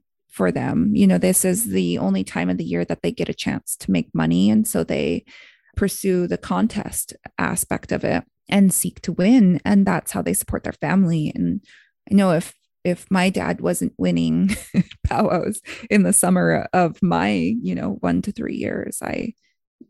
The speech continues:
I don't know, like, that was our form of income. And so then if it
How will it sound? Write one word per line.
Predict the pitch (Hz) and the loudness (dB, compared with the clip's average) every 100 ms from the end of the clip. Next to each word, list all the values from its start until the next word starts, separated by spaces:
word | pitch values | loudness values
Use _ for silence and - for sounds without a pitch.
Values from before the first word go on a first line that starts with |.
| _ - - - | _ -18 -10 -4
I | 190 | -2
don't | 156 156 | -2 0
know, | 202 247 | 2 0
like, | 175 170 - | 0 -4 -2
that | 175 - | -2 -2
was | 180 | -2
our | 151 | -4
form | - 151 | -4 -4
of | 127 196 | -2 0
income. | 233 196 196 - - - _ | 0 0 -6 -8 -20 -20 _
And | 196 202 | -2 0
so | 208 | 0
then | 202 208 | 0 0
if | 202 196 | 0 0
it | 185 | -2